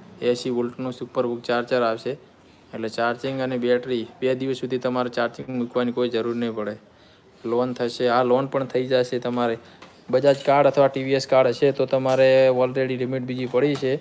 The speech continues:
તો તમારે માપનું ડાઉન કરવું છે તો પણ થઈ જાય, ઝીરો ડાઉન કરવું છે તો પણ થઈ જશે. એટલે તમારે પેલી ઓફર હોવી જરૂરી છે આ મોડલ ઉપર અને તમારા કાર્ડ ઉપર. બીજા ઘણા બધા મોડલ છે, તમે જોઈ શકતા છો કે આ રીતે તમે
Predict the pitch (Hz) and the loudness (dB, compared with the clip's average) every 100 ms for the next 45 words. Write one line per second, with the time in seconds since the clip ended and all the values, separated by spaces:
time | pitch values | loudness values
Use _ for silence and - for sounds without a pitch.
0 | - - - - - - 123 127 127 123 | -8 -20 -20 -20 -20 -8 -2 0 0 0
1 | 123 135 135 127 135 135 135 135 139 131 | 0 0 0 2 2 2 2 2 -2 2
2 | 131 131 127 139 131 131 127 117 123 127 | 2 0 -4 -4 0 2 2 0 0 2
3 | 131 131 127 127 127 123 127 123 127 123 | 0 0 -2 -2 -2 0 0 0 -4 -6
4 | 123 127 120 131 156 - - - - - | -4 -2 -4 -4 -8 -10 -20 -20 -20 -20
5 | - - - 117 123 131 131 123 131 127 | -20 -20 -12 -6 -4 0 2 2 0 0
6 | 123 120 143 139 135 139 139 - - - | 0 2 2 4 4 2 -6 -18 -18 -4
7 | 120 131 131 127 131 127 120 127 143 - | -2 -2 0 0 0 -6 -4 -4 -4 -14
8 | - 113 120 117 120 120 117 - - - | -12 -8 -4 -2 -2 -4 -10 -18 -20 -20
9 | - 123 123 113 113 117 117 120 120 117 | -12 -2 0 0 0 0 0 2 2 2
10 | 120 117 113 120 - - - - - - | 4 2 4 0 -2 -10 -20 -20 -20 -20
11 | - - - - - - - 127 131 131 | -20 -20 -20 -20 -20 -20 -8 -2 0 2
12 | 135 143 139 139 135 135 131 127 131 127 | 2 2 2 2 2 2 0 -2 -2 -2
13 | 127 123 - 127 120 127 123 120 123 123 | -2 -4 -4 -4 -4 -2 0 0 -2 -2
14 | 123 | -2